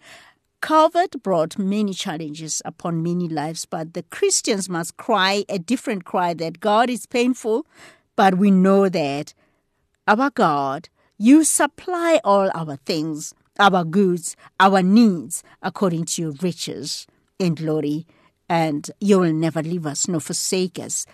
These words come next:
The Lord Jesus said so. He said, "Even, don't worry even about tomorrow. Tomorrow will take care of its own." Bless the Lord. Bless the Lord. The Song of Israel.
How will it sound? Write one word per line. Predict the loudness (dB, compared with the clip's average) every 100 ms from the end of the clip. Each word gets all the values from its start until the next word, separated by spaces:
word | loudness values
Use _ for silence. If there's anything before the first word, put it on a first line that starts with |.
| _
The | 0
Lord | 2 2 0
Jesus | -4 -2 -4
said | -6 -4
so. | -4 -4 -8 -14 _ _ -8
He | 0
said, | 2 2
"Even, | 2 0 2
don't | 2 2
worry | 2 0 0
even | -2 -4
about | -4 -2 -2 -4
tomorrow. | -8 -6 -6 -8 -10 -16 _ _ _ _ -12
Tomorrow | -2 2 2
will | 2 0
take | 0 -2
care | -2 -4
of | -4 -6
its | -10 -10 -8
own." | -8 -10 -14 _ _ _ _ _ _
Bless | -6 -6 -4
the | -8
Lord. | -10 -14 -20 -20 _ _ _ _ _ -6
Bless | -4 -4
the | -6
Lord. | -8 -8 -10 -12 -16 -18 -20 -20 -20 -20 -20 _ _ 0
The | 0
Song | 0 0 4 6 8 6 2 -4 -8 -4
of | 0 2 0 -4 0
Israel. | 2 2 0 2 4 4 2 -2 -6